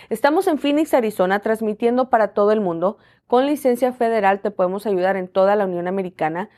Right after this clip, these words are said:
No se cobra la consulta. La primer consulta es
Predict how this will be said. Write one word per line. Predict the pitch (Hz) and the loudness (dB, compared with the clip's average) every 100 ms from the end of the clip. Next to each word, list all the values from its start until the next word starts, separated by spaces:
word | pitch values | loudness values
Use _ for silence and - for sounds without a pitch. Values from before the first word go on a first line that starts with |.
| _ _ | _ _
No | 202 214 233 254 | -6 0 2 2
se | 254 277 269 | 0 -4 -4
cobra | - 240 226 233 220 | 0 2 4 2 4
la | 202 190 - | 4 2 0
consulta. | 196 196 - 180 - 151 - _ _ - | -6 -4 -4 -4 -4 -8 -10 _ _ -8
La | - 202 202 | 0 2 2
primer | 214 208 214 214 233 | 0 -2 2 0 0
consulta | 254 247 247 214 214 226 - | -2 -2 -2 -2 0 -2 -2
es | 202 202 202 | -2 -2 -2